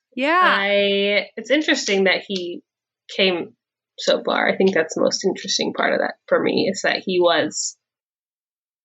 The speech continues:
Speaker 1: Yeah.
Speaker 2: he, uh, he just went <laughs> so hard the other way.
Speaker 1: Yeah,
Speaker 2: Even
Speaker 1: it's
Speaker 2: the robberies thing, like, just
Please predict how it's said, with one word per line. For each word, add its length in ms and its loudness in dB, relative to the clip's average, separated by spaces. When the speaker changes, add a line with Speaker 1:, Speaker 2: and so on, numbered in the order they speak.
Speaker 1:
Yeah. 360 -2
Speaker 2:
he, 60 -12
uh, 20 -10
he 60 -6
just 180 -2
went 480 2
<laughs> 160 -18
so 460 2
hard 400 0
the 160 0
other 340 2
way. 480 -2
Speaker 1:
Yeah, 400 2
Speaker 2:
Even 180 0
Speaker 1:
it's 120 0
Speaker 2:
the 60 -2
robberies 640 0
thing, 240 2
like, 180 0
just 520 -4